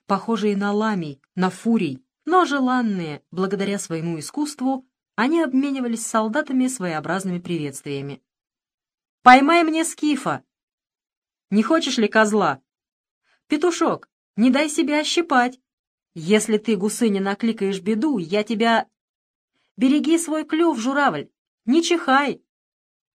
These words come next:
Уж я тебя проклюну, когда вернусь!" — огрызался длинноносый солдат.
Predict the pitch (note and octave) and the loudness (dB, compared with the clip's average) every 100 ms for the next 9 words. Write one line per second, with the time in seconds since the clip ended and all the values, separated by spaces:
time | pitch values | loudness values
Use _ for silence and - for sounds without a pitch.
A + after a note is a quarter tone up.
0 | _ - C4 - B3+ D4 D4 C#4 D4 D#4 | _ -2 -2 0 0 0 0 -2 -2 0
1 | D#4+ C4 A3+ A3+ E3 - G#3+ G3 A3 A#3+ | 0 2 2 2 -2 -4 -2 0 2 2
2 | B3 G#3+ D3+ - _ _ _ F#3 F3 E3+ | 2 2 -2 -12 _ _ _ -4 -2 -2
3 | D#3+ F#3+ F#3+ E3 E3+ D3+ D3 D3+ D3 - | -2 -2 -4 -6 -6 -6 -8 -10 -10 -8
4 | D3 C#3 B2+ | -8 -8 -10